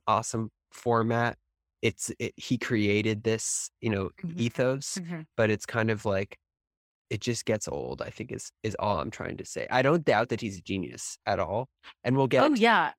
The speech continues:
Speaker 2: and some of it is so funny. I also have the mark of a success of a show for me personally is when it can make me laugh out loud and I'm alone and watching it
Speaker 1: Yeah.
Speaker 2: by myself, and there are so many times where I was just absolutely cracking up watching
Speaker 1: That's true.
Speaker 2: it, and I
Speaker 1: Me
Speaker 2: was
Speaker 1: too.
Speaker 2: like,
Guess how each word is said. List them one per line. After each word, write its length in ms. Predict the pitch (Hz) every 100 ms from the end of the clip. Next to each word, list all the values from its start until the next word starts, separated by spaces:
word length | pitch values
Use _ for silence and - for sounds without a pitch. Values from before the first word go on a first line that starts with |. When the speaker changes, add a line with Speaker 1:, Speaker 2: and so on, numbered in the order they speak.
| _ _ _
Speaker 2:
and 160 | 240 214
some 180 | 233
of 120 | 269 302
it 120 | 359
is 260 | 370 214 - _
so 540 | - - - 185 180 214
funny. 400 | - 170 165 160
I 200 | 170 180
also 280 | 180 - 226
have 120 | 202
the 100 | 180
mark 240 | 160 165
of 120 | 175
a 60 | 156
success 520 | - - - 151 -
of 100 | 147
a 60 | 156
show 260 | - 156 151
for 180 | 160
me 220 | 156 151 147
personally 500 | 165 143 - 165 156
is 120 | 151
when 140 | 156
it 100 | 147
can 140 | 170 156
make 200 | 143 156
me 160 | 156
laugh 280 | 139 117 -
out 180 | 151 -
loud 260 | 110 107
and 120 | 143 120
I'm 120 | 117
alone 540 | 107 82 82 185 214 - _
and 120 | 208
watching 260 | 196 175 180
it 60 | 175
Speaker 1:
Yeah. 0 |
Speaker 2:
by 120 | 165
myself, 460 | 156 160 175 170 -
and 140 | 208
there 160 | 190 196
are 40 |
so 200 | 202 190
many 140 | 185 180
times 220 | 175 175
where 100 | 175
I 40 |
was 240 | 170 165 -
just 260 | 185 - _ _
absolutely 540 | 180 160 - 180 180
cracking 480 | 160 - 151 - 156
up 240 | 120 143 - _
watching 260 | - 135 -
Speaker 1:
That's 240 | 208 175
true. 140 | 185
Speaker 2:
it, 80 | 180 -
and 120 | 170
I 60 |
Speaker 1:
Me 60 | -
Speaker 2:
was 0 |
Speaker 1:
too. 220 | 160 -
Speaker 2:
like, 260 | 151 143